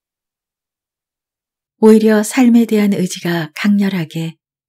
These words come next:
그의 마음속에 자리 잡았다. 그날 저녁이 되어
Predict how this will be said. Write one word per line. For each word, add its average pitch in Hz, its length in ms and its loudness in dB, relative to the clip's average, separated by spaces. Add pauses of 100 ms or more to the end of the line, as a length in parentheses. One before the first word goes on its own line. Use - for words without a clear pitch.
그의 214 240 4
마음속에 180 840 -4 (180)
자리 202 280 -8
잡았다. 165 520 -12 (2250)
그날 214 360 4
저녁이 202 440 -2
되어 160 340 -6